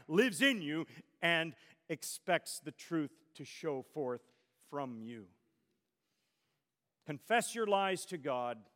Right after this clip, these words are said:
Ask him to forgive you, and he does,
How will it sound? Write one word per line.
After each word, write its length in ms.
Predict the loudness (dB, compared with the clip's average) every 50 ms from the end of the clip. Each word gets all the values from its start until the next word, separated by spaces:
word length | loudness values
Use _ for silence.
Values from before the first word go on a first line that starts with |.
| _ _ _ _ _ _ _ _ _ _ _ _ _ _ _ _ _ _ -10 _
Ask 340 | 0 2 2 2 0 0 -2
him 140 | -4 -2 -2
to 80 | -6
forgive 400 | -6 -6 -6 0 2 0 0 2
you, 240 | -2 0 0 0 0 -2 -10 -20 -20 _ _ _ -8
and 100 | -6 -6
he 80 | -4
does, 600 | 0 2 2 2 2 0 -2 -4 -6 -6 -6 -8